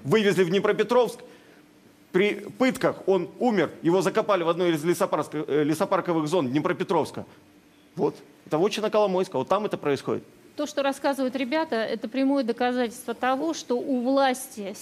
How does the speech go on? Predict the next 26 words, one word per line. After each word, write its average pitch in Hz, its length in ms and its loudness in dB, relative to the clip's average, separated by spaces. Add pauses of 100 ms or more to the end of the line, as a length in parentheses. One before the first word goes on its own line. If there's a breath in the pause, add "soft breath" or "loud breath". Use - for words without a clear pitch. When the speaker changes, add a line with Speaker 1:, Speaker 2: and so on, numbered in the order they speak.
Speaker 2:
сегодня 226 500 0
в 214 60 -6
Украине 247 520 2
фашисты. 226 640 -6 (100)
И 262 100 0
те, 302 160 2
кого 277 220 2
называли 254 500 2
сепаратистами, 240 840 -2
это 226 120 -2
герои. 208 540 0 (100)
Это 254 240 0
те, 339 220 0
кто 262 200 -4
встал 294 380 2
сегодня 233 420 0
на 233 120 2
защиту 247 480 0
мирных 226 400 0
людей 233 360 -2
и 254 100 0
фактически 277 760 0
с - 600 0
оружием 330 600 2
в 311 60 4
руках 339 260 2